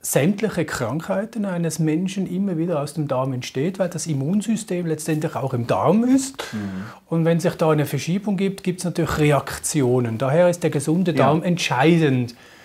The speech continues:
Speaker 1: Und jetzt darf die Frage, äh, wenn ich natürlich dieses Produkt jetzt zu mir nehme, ähm,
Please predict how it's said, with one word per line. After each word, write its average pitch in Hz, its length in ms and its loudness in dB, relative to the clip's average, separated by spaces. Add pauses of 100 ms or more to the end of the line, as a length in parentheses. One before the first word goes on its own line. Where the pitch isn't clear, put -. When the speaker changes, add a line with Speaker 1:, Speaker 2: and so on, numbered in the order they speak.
(220)
Speaker 1:
Und 165 80 -2
jetzt - 180 -4
darf 185 220 0
die 208 140 -4
Frage, 202 460 0
äh, 147 240 0
wenn 175 200 2
ich 214 120 -2
natürlich 180 400 -2
dieses 175 280 -4
Produkt 170 420 -4
jetzt 156 200 -6
zu 180 100 0
mir 196 180 2
nehme, 135 340 2 (380)
ähm, 143 220 2